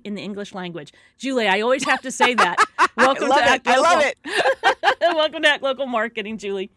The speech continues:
Speaker 2: Thank you so much, Kaylin. This is, is awesome to be here. It's a great honor. I appreciate it.
Speaker 1: Oh, thank you for making time for us. Yeah, I always have to say that because, y-, you know, on the interwebs, you know, all these domain names get picked up,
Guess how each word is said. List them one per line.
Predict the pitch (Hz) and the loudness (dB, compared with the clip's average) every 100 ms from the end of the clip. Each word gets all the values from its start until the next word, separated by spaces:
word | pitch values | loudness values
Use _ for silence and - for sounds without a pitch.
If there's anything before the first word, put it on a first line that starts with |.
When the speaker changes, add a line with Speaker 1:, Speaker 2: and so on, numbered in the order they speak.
| _ _ _ 494 466 349 - | _ _ _ -6 -6 -6 0
Speaker 2:
Thank | 330 415 | 2 2
you | 392 381 | 0 0
so | - - 254 254 | -2 -2 0 2
much, | 240 240 - | 0 0 -2
Kaylin. | 226 214 208 | -2 -2 -4
This | 202 247 | -8 -12
is, | 160 160 | -16 -12
is | - | -4
awesome | - 165 - 180 | 0 0 -2 -12
to | 226 | -12
be | 160 151 | -8 -6
here. | 143 | -6
It's | 143 | -8
a | - | -10
great | 147 143 | -8 -6
honor. | 139 131 | -6 -6
I | 127 | -10
appreciate | - - - 131 | -10 -12 -8 -6
it. | 123 - - | -6 -8 -6
Speaker 1:
Oh, | 196 180 | -4 -4
thank | 180 208 214 | -8 -10 -8
you | 202 | -10
for | 180 196 | -8 -6
making | 190 185 180 | -6 -8 -10
time | 202 190 | -10 -10
for | 196 185 | -10 -12
us. | 185 | -6
Yeah, | 233 196 | -2 -2
I | 196 | 0
always | 254 349 | -2 -2
have | 339 - | -4 -6
to | |
say | 254 262 262 | -6 -4 -2
that | 214 | -4
because, | 208 226 202 180 - | -6 -6 -8 -8 -14
y-, | 175 - _ | -18 -20 _
you | 202 214 | -8 -6
know, | 190 202 | -4 -4
on | 202 226 | -6 -6
the | 240 | -6
interwebs, | 285 311 247 202 196 208 208 - - _ _ _ | -6 -6 -4 -2 0 -2 -6 -12 -18 _ _ _
you | 214 | -8
know, | 214 | -4
all | 208 214 | -4 -4
these | 226 226 | -6 -6
domain | 202 240 240 285 277 | -4 -2 0 -2 -4
names | 214 208 214 - | -6 -6 -8 -8
get | 202 - | -8 -8
picked | 190 226 - | -14 -14 -6
up, | 262 214 | -4 -4